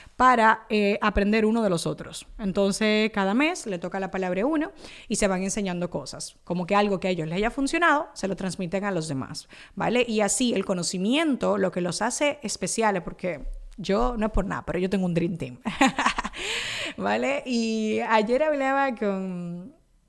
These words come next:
con una persona, de verdad, que hacemos negocio, somos amigos, o sea, nuestras familias se juntan. Y, y yo le decía, "Oye, yo creo que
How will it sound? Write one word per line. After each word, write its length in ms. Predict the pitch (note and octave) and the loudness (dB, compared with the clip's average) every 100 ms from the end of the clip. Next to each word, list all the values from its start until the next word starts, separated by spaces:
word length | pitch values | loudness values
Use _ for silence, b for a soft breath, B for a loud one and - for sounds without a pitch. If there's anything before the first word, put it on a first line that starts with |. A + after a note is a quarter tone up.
| - | -8
con 100 | G#3 | -4
una 160 | G3+ A#3 | 0 0
persona, 640 | A3+ A3+ A3+ A#3 A#3 A#3+ | 0 0 0 0 0 -4
de 160 | B3+ F#3 | -2 2
verdad, 260 | F3+ F#3 F3+ | 2 2 0
que 60 | |
hacemos 260 | F3+ F#3+ G3 | 0 0 0
negocio, 880 | G3 F#3+ F#3+ F#3 F#3+ F#3 F3+ F3 G3+ C4 - B3+ - - | 0 4 4 2 2 2 2 -2 -10 -16 -18 -18 -18 -20
somos 360 | - - F3 F#3 | -8 -2 0 0
amigos, 500 | F#3 F#3+ G3 F3+ F3+ | 2 2 4 2 2
o 80 | E3 | 0
sea, 340 | F3 E3 D#3 | 0 0 -2
nuestras 280 | D3+ E3+ E3+ | -4 -6 -4
familias 360 | F3+ F3 E3+ F3+ | -4 -2 0 0
se 80 | F3 | 0
juntan. 460 | G3 F#3 E3 E3+ - B B B B _ | -2 -2 -2 -4 -8 B B B B _
Y, 920 | A3 G#3+ G#3 G#3 G3+ G3+ F#3+ F#3+ F#3+ - | 0 2 4 2 2 0 0 -2 -4 -4
y 120 | G#3 | -2
yo 120 | G#3 | 0
le 140 | A3 G3 | 2 2
decía, 480 | E3 - C#3+ F#3 G3 _ _ _ _ _ - | 0 -4 -10 -14 -18 _ _ _ _ _ -6
"Oye, 400 | - F3 D#3+ D#3 - - - - - - - _ _ - | 2 4 2 -4 -10 -20 -20 -20 -20 -20 -20 _ _ -8
yo 240 | F3+ G#3+ | -2 0
creo 320 | G#3+ A3 G#3+ | 2 2 0
que 400 | G#3 E3+ E3+ - | -2 -4 -6 -8